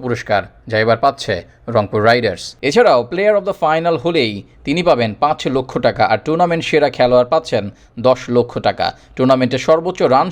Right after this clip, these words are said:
সংগ্রাহক ও সর্বোচ্চ উইকেট শিকারীর পকেটেও যাচ্ছে পাঁচ লাখ টাকা করে। ইমার্জিং প্লেয়ার যিনি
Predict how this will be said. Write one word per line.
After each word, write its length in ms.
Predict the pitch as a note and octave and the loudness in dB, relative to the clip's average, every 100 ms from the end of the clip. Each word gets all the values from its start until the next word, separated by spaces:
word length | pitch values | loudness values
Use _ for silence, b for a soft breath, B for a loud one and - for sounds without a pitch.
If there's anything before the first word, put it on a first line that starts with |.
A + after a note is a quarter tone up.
| F3+ | -2
সংগ্রাহক 420 | D3+ D3 D#3 D#3+ C#3 | 0 2 2 0 -2
ও 20 | B2+ | 0
সর্বোচ্চ 300 | B2+ C3 B2+ B2 | 0 0 -2 -2
উইকেট 300 | C#3 C#3 F#3+ - | -2 -2 -4 -2
শিকারীর 340 | D3 C3+ C3 C3 | 0 2 0 0
পকেটেও 360 | D3+ F3+ F#3 D3+ | -2 0 -4 0
যাচ্ছে 260 | C3+ - G#2+ F#2+ b b C#3+ | 0 0 -2 -2 b b 0
পাঁচ 160 | C3+ - C3 | 0 0 0
লাখ 120 | B2 - | 0 0
টাকা 160 | B2 B2 | -2 0
করে। 160 | G#2+ F2+ F#2 b b A#2+ | -2 -4 -6 b b 2
ইমার্জিং 280 | C3 A#2+ B2 | 2 2 -2
প্লেয়ার 300 | B2+ C3+ C3 A2 | 2 2 2 0
যিনি 160 | B2 | -2